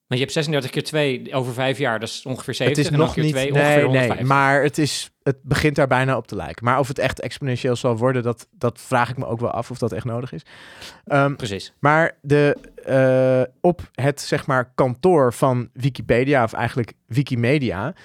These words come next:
Speaker 2: daar werken dus
Speaker 1: Mhm.
Speaker 2: zevenhonderd mensen betaald.
Speaker 1: Ja.
Speaker 2: Dat zijn dus mensen die niet,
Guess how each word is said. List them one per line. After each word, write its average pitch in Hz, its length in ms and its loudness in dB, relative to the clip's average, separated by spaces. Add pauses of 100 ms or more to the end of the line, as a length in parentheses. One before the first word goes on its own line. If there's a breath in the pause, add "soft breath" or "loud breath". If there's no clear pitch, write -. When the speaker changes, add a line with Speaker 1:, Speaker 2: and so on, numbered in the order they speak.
(140)
Speaker 2:
daar 139 200 2
werken 135 240 0
dus 123 180 0
Speaker 1:
Mhm. 104 120 -6
Speaker 2:
zevenhonderd 139 840 0
mensen 117 520 -2 (180)
betaald. 123 580 0
Speaker 1:
Ja. 110 140 -6 (180 soft breath)
Speaker 2:
Dat 127 140 -2
zijn 147 140 0
dus 135 100 -2
mensen 131 280 -2
die 113 200 -2
niet, 143 300 -2